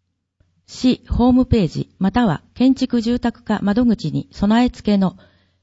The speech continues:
入居申し込み書と入居申し込み案内に添付書類を添えて提出してください。ただし、各支所では受付できません。その他、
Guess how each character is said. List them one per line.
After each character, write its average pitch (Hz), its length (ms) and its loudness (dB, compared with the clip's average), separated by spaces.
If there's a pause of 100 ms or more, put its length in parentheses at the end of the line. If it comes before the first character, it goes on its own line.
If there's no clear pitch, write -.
(120)
入 262 180 4
居 262 160 2
申 240 240 2
し - 40 -16
込 240 140 0
み 226 100 0
書 208 140 -4
と 143 220 -4 (320)
入 247 160 2
居 240 200 -2
申 233 200 2
し - 100 -6
込 269 120 2
み 262 140 4
案 233 240 2
内 143 220 0
に 135 200 -4 (360)
添 254 160 2
付 269 140 -4
書 269 160 0
類 208 200 2
を 139 120 -2
添 202 200 0
え 214 40 0
て 208 120 -2
提 226 180 0
出 233 260 -8
し - 100 -12
て 208 100 -6
く 196 80 -6
だ 180 120 -2
さ 170 160 -4
い。 - 160 -8 (760)
た 196 60 -12
だ 180 120 -4
し、 - 260 -14 (280)
各 269 240 -4
支 233 140 -10
所 208 140 -2
で 160 120 -2
は 131 160 -6
受 214 200 -4
付 208 240 -6
で 156 120 -4
き 196 100 -8
ま 196 140 -2
せ 175 160 -6
ん。 135 100 -8 (2500)
そ 226 160 -4
の 269 140 0
他、 - 260 -8